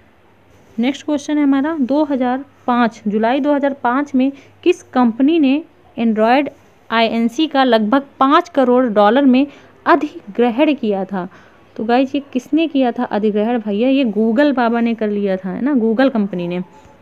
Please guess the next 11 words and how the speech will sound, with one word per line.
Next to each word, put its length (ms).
Next 220
question 340
है 60
हमारा, 380
Android 600
के 120
लिए, 360
Android 400
के 200
नए 260
version 420